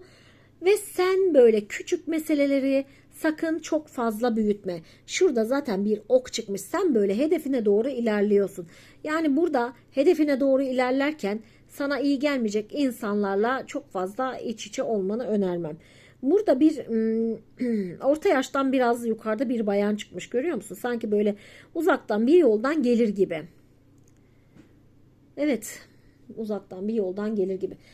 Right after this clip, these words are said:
Şimdi ikili ilişkilerle ilgili burada aslında güzel, beyaz, güzel bir kalp çıkmış. Yani temiz bir kalp. Temiz bir kalple seven birisi var. Burada mesela hemen çok yakın. Bak iki tane yüzük birleşmiş. Şimdi böyle nişan gibi,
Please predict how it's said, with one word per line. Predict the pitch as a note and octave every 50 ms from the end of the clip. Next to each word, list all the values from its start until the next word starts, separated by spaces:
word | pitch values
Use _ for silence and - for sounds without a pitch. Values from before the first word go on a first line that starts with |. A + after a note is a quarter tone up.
| - - -
Şimdi | - - A4 C4+
ikili | C4+ C4+ - - G#4 A4
ilişkilerle | G#4 E4+ E4 - - - E4 D#4+ D#4+ D#4+ D#4 B3+ G#3+
ilgili | G#3 G#3 G3 G#3 F#3+ G3 G3+
burada | G#3+ A3 A3 A#3 E3+
aslında | A3 A3+ A#3 - - B3 A#3+ A3 A3 G3 - B2
güzel, | G#3 A3+ G#3 G3 F#3+ A3+ A3+ A#3 A3+ G#3+ G3+ F#3 F#3+
beyaz, | G#3 G#3+ G#3+ A3 A#3 A#3 A3+ A3
güzel | G#3 G#3 G#3 A#3+ B3+ C4 A#3+
bir | A#3 A#3 A#3
kalp | - - G#3+ G#3 G#3 -
çıkmış. | - - - C#3+ - -
Yani | - C3+ A2+ -
temiz | - - B3 A#3 B3 C4 B3+ A3+ G#3 F#3
bir | G3+ F#3+
kalp. | - - D#3+ A#2 - - - - - - - - _
Temiz | - C4+ C4 C#4 E4+ C#4 B3 G3+
bir | G#3+ G3
kalple | - - - C4 B3+ - - G3+ G#3 A3+ B3+ C#4+ D4+ - - - - _
seven | - - - A3+ G#3 A3+ A#3+ B3 B3
birisi | A3+ A3 G#3+ G#3 - A3
var. | G3+ F3+ F#3+ G3+
Burada | A3 A3+ A3 B3
mesela | A#3+ A#3+ A#3+ - C#4 B3+ B3 B3
hemen | C4+ C4 B3+ B3+ B3
çok | - C#4+ C4+ - C4
yakın. | G#3+ G3+ - - G3 F#3 - - - - - - - _ -
Bak | G#3 G3+ G#3 -
iki | - A3+ - D4+ D4+
tane | C#4 A3 A3 A3 G#3+
yüzük | A3+ A3 G#3 G#3 A3+ - -
birleşmiş. | A3+ G3 G3+ G3 F#3 - G3 F#3+ -
Şimdi | - C#4 D4+ B3 A#3+
böyle | B3+ B3 B3 B3+ A#3+
nişan | A#3 A#3 A#3 B3+ A#3 A#3 A#3+ A#3
gibi, | A#3 A3+ G#3 A#3+ A#3 A#3+ B3